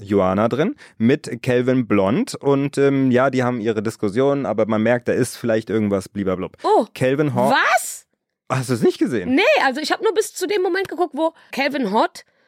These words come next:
Speaker 2: äh, und seine Ex waren die ganze Zeit irgendwie am, also so Christine, äh, oder Christina, Christine?
Speaker 1: Ah, Chrissy, Chrissy,
Speaker 2: Chrissy,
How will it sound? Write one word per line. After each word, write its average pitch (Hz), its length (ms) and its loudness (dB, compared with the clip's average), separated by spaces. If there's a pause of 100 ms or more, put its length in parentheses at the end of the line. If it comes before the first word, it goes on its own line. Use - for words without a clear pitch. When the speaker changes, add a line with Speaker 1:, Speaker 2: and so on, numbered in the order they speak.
(320)
Speaker 2:
äh, 240 200 2
und 233 220 2
seine 320 400 2
Ex - 400 -6
waren 180 180 0
die 185 100 -6
ganze 180 440 -4
Zeit 170 300 -2
irgendwie 165 520 0
am, 165 240 -2
also 180 320 0
so 196 220 -2
Christine, 269 680 0
äh, 196 120 0
oder 214 140 -2
Christina, 269 520 -2
Christine? 262 460 -4
Speaker 1:
Ah, 165 260 4
Chrissy, 123 400 0
Chrissy, - 0 -
Speaker 2:
Chrissy, 139 300 0